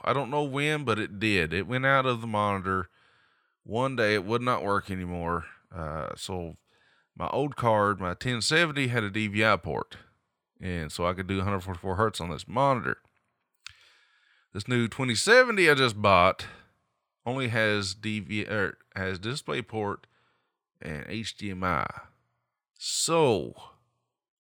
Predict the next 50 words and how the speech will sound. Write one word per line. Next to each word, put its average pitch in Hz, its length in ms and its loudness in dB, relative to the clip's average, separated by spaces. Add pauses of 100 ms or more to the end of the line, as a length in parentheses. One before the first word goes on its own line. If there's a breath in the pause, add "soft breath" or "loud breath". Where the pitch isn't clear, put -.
I - 60 -2
think 226 320 -4
I 196 160 6
probably 151 300 2
could 151 160 0
have 135 80 -2
got 123 180 4
away 110 240 2
using 110 360 -2
the 95 140 -4
H 104 200 -4
D 95 80 -8
M 87 100 -6
I 78 80 -2
to 73 140 -8
D 87 160 -6
V 85 180 -4
I 139 140 0
port, - 320 -8 (500 soft breath)
but 85 140 -4
I 98 240 6
actually 95 260 -4
gave 87 280 -2
that 80 180 -4
cable 82 360 -6
away 135 440 2 (160)
just - 260 -8
the 95 60 -10
day 80 180 -2
before. 87 460 0 (1400 soft breath)
So - 200 -20
anyway, 190 480 4
I've 180 260 8
had 156 180 4
to 127 60 2
order 131 300 4
a 113 80 4
new 107 160 -2
monitor, 92 440 2
which 95 200 -2
I've 139 160 6
needed 101 260 0
one 87 120 -4
for - 120 -8
a 87 60 -6
while, 85 340 -2
one 117 300 -2
that 110 140 0
has 101 240 0
G-Sync. 92 760 -4